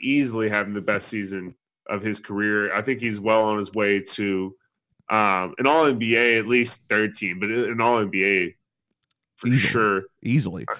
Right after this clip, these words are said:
Speaker 2: I'm actually going to the Mavericks, uh, Minnesota game tomorrow night to watch him play, which I'm really excited about 'cause I haven't seen him really get to play a ton this season yet.
Speaker 1: Well, it's, dude, it's career high in points, rebounds, and assists. I mean, he's at twenty,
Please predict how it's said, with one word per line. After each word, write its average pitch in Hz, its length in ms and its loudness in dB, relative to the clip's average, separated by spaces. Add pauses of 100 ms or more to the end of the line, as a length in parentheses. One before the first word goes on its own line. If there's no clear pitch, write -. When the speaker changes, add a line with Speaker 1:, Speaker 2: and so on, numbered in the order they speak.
(160)
Speaker 2:
I'm 135 160 4
actually 147 280 6
going 120 260 4
to 117 100 -2
the 107 80 -2
Mavericks, 107 500 2
uh, 101 280 0
Minnesota 110 420 4
game 98 160 0
tomorrow 98 240 2
night 95 220 0
to 98 80 0
watch 85 180 0
him 78 80 -6
play, 80 200 -2
which 73 160 -2
I'm 85 100 -4
really 80 180 0
excited 78 340 -4
about 65 360 -4
'cause 104 160 -4
I 104 60 2
haven't 85 200 -4
seen 104 180 -2
him 82 180 -6
really 90 200 0
get 107 140 -8
to - 60 -12
play 87 240 -4
a - 20 -6
ton 64 220 -6
this - 120 -10
season - 300 -10
yet. 52 160 -12 (880)
Speaker 1:
Well, 107 480 2 (280)
it's, - 340 -6
dude, 110 280 -4
it's 104 120 -4
career 127 400 2
high 123 480 4
in 101 260 -2
points, 117 440 -2
rebounds, 110 500 0
and 95 180 -6
assists. 98 400 -2
I - 20 -6
mean, 101 60 -4
he's 98 100 -4
at 104 140 -4
twenty, 123 800 -2